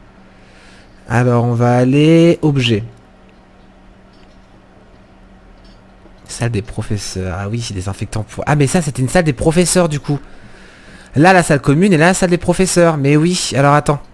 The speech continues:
On va supprimer la zone. Ok, là, par contre, on va faire une nouvelle zone. Salle commune.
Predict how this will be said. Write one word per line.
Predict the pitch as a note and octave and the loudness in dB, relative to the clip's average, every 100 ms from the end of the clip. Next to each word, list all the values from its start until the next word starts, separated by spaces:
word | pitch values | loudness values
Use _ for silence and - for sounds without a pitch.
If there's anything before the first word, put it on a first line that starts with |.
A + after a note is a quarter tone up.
| - - - - - - | -20 -20 -20 -20 -20 -6
On | B2+ | -2
va | |
supprimer | - D3 - D#3+ D3+ | -2 -2 0 2 2
la | C#3+ | 2
zone. | C#3+ C3+ G2+ - - - - - - - - - - | 0 -2 -6 -10 -20 -20 -20 -20 -20 -20 -20 -20 -12
Ok, | A#2 C#3 C#3+ E3+ - | -6 2 2 2 -2
là, | C3 D#3 E3+ E3 | -2 2 2 2
par | B2+ | -4
contre, | C#3+ C3 A#2 | -4 -6 -4
on | |
va | |
faire | A#2 B2 | -2 -2
une | B2 | 0
nouvelle | A2+ G2+ | 0 0
zone. | G#2 F#2+ - _ - - - - - - - - - - - | -4 -6 -10 _ -20 -20 -20 -20 -20 -20 -20 -20 -20 -20 -14
Salle | - C#3+ | -2 -2
commune. | - C3+ B2+ A#2+ | 2 2 2 0